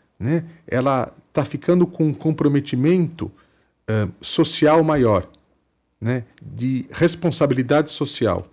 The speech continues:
Então, hoje, a filantropia familiar virou um ramo do direito, que não tinha. Tanto que nós temos no P L K uma área só,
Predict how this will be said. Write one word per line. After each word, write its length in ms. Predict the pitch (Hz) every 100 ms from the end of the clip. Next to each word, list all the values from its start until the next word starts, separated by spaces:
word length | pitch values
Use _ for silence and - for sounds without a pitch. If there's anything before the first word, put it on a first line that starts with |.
| _ _ _ _
Então, 200 | 107 165
hoje, 200 | 180 185 -
a 80 | 139
filantropia 680 | 151 147 143 139 - 202
familiar 600 | - 143 120 104 156 151 - _ -
virou 520 | 113 147 175 202 - -
um 140 | 175 180
ramo 280 | - 202 214
do 100 | 214
direito, 500 | 202 175 175 - - _ _ _ _ _
que 120 | - 135
não 140 | 175
tinha. 360 | 175 233 185 - _ _ _
Tanto 200 | 113 110
que 60 | 131
nós 100 | 113
temos 180 | 120 110
no 100 | 113
P 100 | 110
L 120 | 107
K 100 | 110 110 147
uma 120 | 143
área 260 | 156 185 180 - -
só, 240 | -